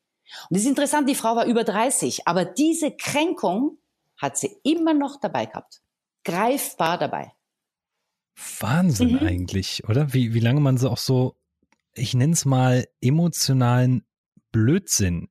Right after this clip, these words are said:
Speaker 2: Und das jetzt nicht im negativen, abwertenden Sinne, also diesen Blödsinn, den man so eigentlich nicht mitschleppen muss, aber trotzdem mitgrabbelt.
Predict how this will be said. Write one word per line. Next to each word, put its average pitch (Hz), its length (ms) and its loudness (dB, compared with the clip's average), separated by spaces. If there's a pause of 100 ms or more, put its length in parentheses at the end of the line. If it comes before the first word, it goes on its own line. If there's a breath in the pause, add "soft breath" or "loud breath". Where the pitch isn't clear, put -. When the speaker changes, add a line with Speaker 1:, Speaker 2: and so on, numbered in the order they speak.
Speaker 2:
Und 120 160 -2
das 139 120 0
jetzt 151 200 -2
nicht 170 140 0
im 156 80 2
negativen, 143 500 2
abwertenden 160 480 0
Sinne, 160 180 2
also 135 100 -2
diesen 123 300 0
Blödsinn, 131 440 2
den 123 100 2
man 120 160 2
so 117 100 -2
eigentlich 143 320 0
nicht 120 160 0
mitschleppen 175 400 -2
muss, 165 140 0
aber 139 180 0
trotzdem - 380 0
mitgrabbelt. 98 600 0